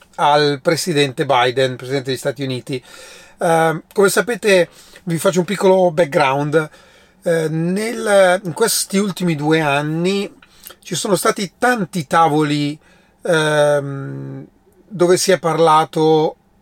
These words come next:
dell'elettrificazione della flotta americana, della produzione, e Tesla non è mai stata invitata. Addirittura c'è stato un periodo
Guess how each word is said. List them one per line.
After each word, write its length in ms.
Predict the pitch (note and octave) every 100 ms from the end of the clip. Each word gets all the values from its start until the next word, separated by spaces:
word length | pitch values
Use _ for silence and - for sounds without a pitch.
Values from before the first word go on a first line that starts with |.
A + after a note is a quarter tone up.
| _
dell'elettrificazione 1700 | F3+ C#3+ E3+ E3+ E3+ E3+ E3 E3 C#3+ D#3+ - D#3 - E3+ E3 D3+ D3+
della 200 | D3 D3
flotta 440 | - D3 D3 -
americana, 680 | D3 C#3+ C3 C#3 C3 C3+ C3
della 160 | B2+
produzione, 840 | B2 C3 C3 - - C3 B2+ B2+ B2+ - - - - -
e 120 | -
Tesla 380 | A#3+ A#3+ G#3+ F3
non 160 | D#3+
è 220 | D#3 C#3+ - _ _ _
mai 380 | D3+ F#3+ E3+ C#3
stata 340 | - D#3 C3+
invitata. 580 | C3 B2 B2+ A2+ - - _ - - -
Addirittura 680 | D4+ G3+ G#3 F3 - B3
c'è 140 | G#3+ E3+
stato 280 | - F3 F#3
un 160 | D#3+
periodo 800 | - F3 F#3+ G#3 A#3+ A3+ B3+ C4